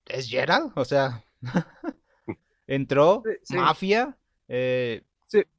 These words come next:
Speaker 1: o sea,
Speaker 2: Pero de-, después de tanto y porque tenían que renovarse porque se les estaba yendo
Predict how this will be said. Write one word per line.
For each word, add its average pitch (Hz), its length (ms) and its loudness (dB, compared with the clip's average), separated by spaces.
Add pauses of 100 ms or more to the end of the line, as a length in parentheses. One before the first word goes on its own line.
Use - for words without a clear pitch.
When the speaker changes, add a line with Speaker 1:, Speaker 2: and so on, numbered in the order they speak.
(640)
Speaker 1:
o 123 60 -6
sea, - 140 2
Speaker 2:
Pero 156 120 8
de-, 170 80 4
después 160 360 4
de 185 100 2
tanto 175 400 4
y 127 80 4
porque 131 300 2
tenían 135 300 2
que 175 80 0
renovarse 135 480 2
porque - 200 0
se 107 100 -6
les 98 140 -4
estaba 113 320 2
yendo 123 840 2